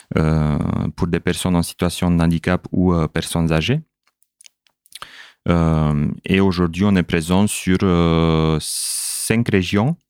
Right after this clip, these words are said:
donc ex-Languedoc-Roussillon, ex-Midi-Pyrénées, euh, en Bretagne, dans le Nord, euh, et depuis avril aussi en Île-de-France avec un premier, euh, projet sur un établissement un peu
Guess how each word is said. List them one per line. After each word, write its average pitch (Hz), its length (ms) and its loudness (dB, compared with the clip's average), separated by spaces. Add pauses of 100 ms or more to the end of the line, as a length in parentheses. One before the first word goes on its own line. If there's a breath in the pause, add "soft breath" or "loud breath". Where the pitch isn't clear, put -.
(160)
donc 80 160 -4
ex-Languedoc-Roussillon, 90 880 0
ex-Midi-Pyrénées, 92 960 2 (460 loud breath)
euh, 82 200 2
en 82 140 0
Bretagne, 92 480 2
dans 92 120 4
le 85 100 4
Nord, 95 300 2 (420 loud breath)
euh, 82 680 2
et 90 120 2
depuis 87 520 0
avril 87 400 2
aussi 95 360 0
en 87 180 4
Île-de-France 92 600 0
avec 85 280 -4
un 82 280 2
premier, 92 440 2
euh, 85 540 0
projet 92 460 0
sur 90 320 -4
un 80 200 2
établissement 85 580 0
un 87 80 2
peu 82 140 -2